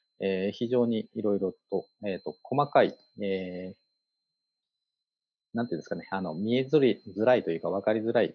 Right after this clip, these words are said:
えー、形ではあるんですけれども、あの、コミュニティというところの動きが激しくなっています。で、えーと、ちょうど良い機会というか、ちょうど良いタイミング、特に日本人、えー、日本をベースに、えー、活動している人たちにとっ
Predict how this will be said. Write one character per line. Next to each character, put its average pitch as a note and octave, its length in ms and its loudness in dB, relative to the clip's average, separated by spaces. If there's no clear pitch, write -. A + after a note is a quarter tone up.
え F#2 340 -4
ー、 - 560 -20
形 A2 300 -4
で D3 80 4
は G2+ 180 4
あ A2+ 60 4
る G2+ 100 -2
ん F#2+ 60 -6
で G2+ 80 -2
す - 80 -14
け - 80 0
れ F3+ 60 2
ど F3+ 80 0
も、 B2 260 -2
あ G2 120 -4
の、 F2+ 340 -6
コ G#2+ 100 -4
ミ G#2 100 -2
ュ G#2 40 -2
ニ G2 80 -6
テ - 160 -10
ィ F#2 120 -4
と G2+ 120 -2
い - 20 -4
う F#2+ 60 -6
と - 100 -8
こ D#3 120 -2
ろ B2+ 60 0
の G2 200 -4
動 F#2 100 -4
き G2 160 -6
が G#2+ 120 -2
激 F#2 220 -2
し - 80 -18
く F#2 140 -6
な E2 120 -8
っ - 60 -16
て - 160 -14
い F#2 40 -10
ま F2+ 120 -8
す。 - 340 -20
で、 D#3 220 4
え C#3 320 6
ー - 20 -20
と、 B2+ 440 4
ち - 60 2
ょ F#3+ 180 10
う G3+ 40 4
ど G3 100 10
良 F3 180 10
い F2+ 100 4
機 - 120 -20
会 G2 180 4
と - 80 -2
い F2+ 40 2
う E2 40 -4
か、 E2+ 120 -2
ち - 100 -6
ょ D3 120 6
う C#3+ 40 4
ど C#3+ 80 6
良 C3+ 140 8
い F2+ 80 2
タ G2 160 0
イ F#2 100 -2
ミ F#2 140 -4
ン F2 80 -10
グ、 F2 200 -6
特 D3+ 180 0
に G#2 180 0
日 G#2 160 -4
本 C3+ 260 -2
人、 B2+ 300 -2
え G#2+ 300 0
ー、 - 20 -2
日 A2 60 -2
本 C#3 320 -2
を A#2 100 -2
ベ G#2+ 100 0
ー G2+ 40 -2
ス - 100 -10
に、 G#2+ 240 -4
え G#2 220 0
ー、 - 20 -18
活 A2 200 -6
動 A2 100 0
し - 80 -8
て A#2 120 2
い G#2+ 40 2
る A2 60 -2
人 - 180 -6
た G#2+ 140 -2
ち - 120 -10
に F2 120 -10
と G#2+ 100 -10
っ - 40 -16